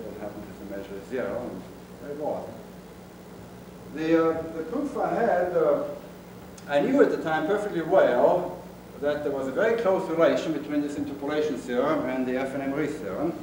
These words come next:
uh, simply because, uh, well, the proof started out the same way. Started out the same way as the, the original proof of the F N M Ries theorem, but then it,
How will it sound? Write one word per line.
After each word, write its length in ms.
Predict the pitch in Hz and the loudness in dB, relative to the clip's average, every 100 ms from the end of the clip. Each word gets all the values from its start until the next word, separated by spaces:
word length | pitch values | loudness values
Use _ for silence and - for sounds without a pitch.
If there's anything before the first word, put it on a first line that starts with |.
| - - - - - - - - - - - - 117 | -12 -16 -16 -16 -16 -18 -18 -18 -16 -16 -18 -4 4
uh, 200 | 117 117 | 4 4
simply 360 | 233 254 - 156 | 0 -2 -2 -4
because, 520 | - 165 156 165 - | 2 6 8 8 4
uh, 400 | 151 143 139 135 - - - - - - 156 | 2 4 4 2 -2 -10 -14 -16 -16 -14 -6
well, 100 | 160 | -4
the 80 | 156 | -2
proof 220 | 214 - | -4 -2
started 280 | 214 202 202 | -2 0 2
out 200 | 220 220 | 0 0
the 100 | - | -4
same 220 | - 117 | -6 -4
way. 140 | 113 - - - - - - - - - - - - - - - - | -4 -6 -8 -12 -16 -12 -10 -10 -12 -14 -16 -16 -16 -16 -16 -16 -6
Started 240 | 156 156 175 | 2 4 6
out 180 | 180 - | 4 2
the 60 | 190 | 0
same 200 | 202 165 | 2 4
way 260 | 147 170 175 | 4 4 2
as 180 | - 160 | -2 0
the, 340 | 151 143 139 | 2 2 0
the 80 | 139 147 | -2 -2
original 240 | - - | -2 -2
proof 320 | 175 185 190 | 0 0 0
of 80 | 165 | -2
the 80 | 160 165 | -2 -2
F 120 | 170 | -2
N 80 | 175 | -2
M 80 | 180 | 0
Ries 180 | - | 0
theorem, 260 | - 170 - | 0 -2 -2
but 120 | 135 | -2
then 140 | 156 | -4
it, 60 | 156 | -6